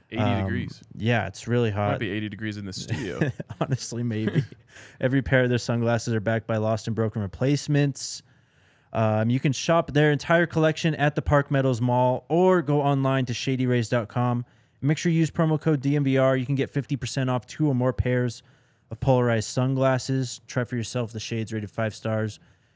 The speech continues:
Speaker 2: by two hundred fifty thousand people. And then
Speaker 1: And
Speaker 2: shout
Speaker 1: let's
Speaker 2: out
Speaker 1: get us rated five stars by two hundred fifty thousand
Speaker 2: Let's,
Speaker 1: people.
Speaker 2: let's try that. <laughs> Uh, sh-, subscribe to us on Apple Podcasts and Spotify. Give the pod a five-star review. We'd greatly appreciate it.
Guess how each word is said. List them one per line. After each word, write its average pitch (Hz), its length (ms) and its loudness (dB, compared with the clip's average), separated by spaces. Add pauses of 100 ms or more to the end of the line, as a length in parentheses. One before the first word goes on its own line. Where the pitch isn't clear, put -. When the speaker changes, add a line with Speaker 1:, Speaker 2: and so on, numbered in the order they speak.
(140)
Speaker 2:
by 113 80 0
two 120 220 -2
hundred 110 260 -2
fifty 110 220 -6
thousand 104 400 -4
people. 127 520 -2 (1160)
And 135 80 0
then 139 80 4
Speaker 1:
And 170 80 -4
Speaker 2:
shout 165 220 4
Speaker 1:
let's 175 100 4
Speaker 2:
out 170 60 2
Speaker 1:
get 160 200 -2
us - 240 -4
rated 107 320 -8
five 92 240 -6
stars 90 300 -8
by 87 220 -8
two 110 160 -14
hundred 85 200 -12
fifty 110 160 -10
thousand 131 140 0
Speaker 2:
Let's, 87 260 -8
Speaker 1:
people. - 120 -4
Speaker 2:
let's 175 140 -4
try 190 320 0
that. 113 400 -4
<laughs> - 40 -20 (600)
Uh, 120 280 2
sh-, - 200 -10 (140)
subscribe 190 480 -4
to 190 40 4
us 180 140 0
on 170 160 -2
Apple 139 300 0
Podcasts 131 580 -2
and 123 80 -8
Spotify. 117 720 -2 (420)
Give 131 140 0
the 131 60 0
pod 123 240 0
a - 20 -4
five-star 113 480 -2
review. 107 240 -2
We'd 104 160 -6
greatly 101 320 -4
appreciate 107 560 -8
it. 104 160 -6